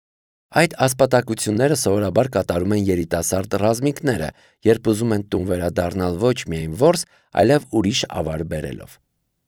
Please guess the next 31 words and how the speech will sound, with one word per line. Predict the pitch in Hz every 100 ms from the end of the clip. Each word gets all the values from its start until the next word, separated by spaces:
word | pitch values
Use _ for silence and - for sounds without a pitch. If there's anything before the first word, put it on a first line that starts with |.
| _ _ _
Հաճախ | _ 104 110 135 127
մյուս | 123 131 120
ռազմիկները | - 82 80 90 85 131 156 165
նրանց | 104 101 117
արկածների | 101 98 92 - 85 110
մասին | 95 92 110
իմանում | 95 87 87 95
են | 95
շատ | - 95 123 120
ժամանակ | 98 85 76 76 80
հետո։ | 78 64 - - _ _ _
Հակառակ | 131 143 160 147 107
դեպքում | 101 - 175 180
նրանց | 120 110 -
ետ | 98 90
կպահեին | 90 - 90 90 90 -
ավագները, | 87 82 78 - 110 156 185 - _ _
որոնք | 170 208 -
սովորաբար | 104 101 95 104 117
դեմ | 107 92
են | 78 80
այդպիսի | 80 80 87
ավազակային | 90 82 80 82 85 80 80
հարձակումներին, | 82 - 80 78 78 73 71 - - - -
որովհետև | 95 101 92 98 90
դրանք | 95 90 95 98
համարում | 85 92 92 92
են | 95
ոչ | 95 139 -
միայն | 92 85 82 -
անմիտ | 87 80 80